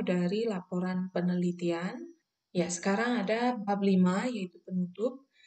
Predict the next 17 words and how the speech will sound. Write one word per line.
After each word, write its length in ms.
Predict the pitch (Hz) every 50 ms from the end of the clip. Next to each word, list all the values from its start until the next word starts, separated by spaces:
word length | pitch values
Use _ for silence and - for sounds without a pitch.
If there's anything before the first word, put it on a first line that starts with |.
| _ _ _
terdiri 640 | _ - 240 233 214 226 226 226 233 247 254 262 247
dari 640 | - 202 196 196 196 214 226 240 240 240 247 254 247
simpulan, 880 | - - - 214 202 202 190 202 190 185 180 180 180 185 202 - - -
kemudian 640 | - 196 196 196 180 202 208 226 240 254 254 240
berisikan 640 | 214 214 208 196 - 226 226 - 254 262 262 269 262
saran-saran. 960 | 269 247 208 202 202 202 202 190 - 185 185 185 185 175 170 170 175 175 180 180 - _ _ _ _ _ _ _ _ _ _ _ _ _ _ _ _ _ _ _ _ _ _ _ _ _ -
Ya, 480 | 190 185 180 175 180 190 185 190 175
dan 160 | 175 190 196
daftar 480 | 196 190 190 - 185 240 254 262 254 -
pustaka, 800 | - 226 233 - - 190 180 - - 180 180 196 220 247 285 320 330 320 262 185 - -
anak-anak 340 | - - 185 202 196 185 202 185
bisa 240 | 196 185 - 196 185
simak 320 | 180 - 196 190 202 214 -
contohnya 560 | - 185 180 180 190 185 190 185 185 202 220
ya, 240 | 208 180 185 190 208
daftar 320 | 214 190 - - 180 175
pustakanya. 720 | 175 - 180 180 180 180 175 - 175 175 180 180 185 196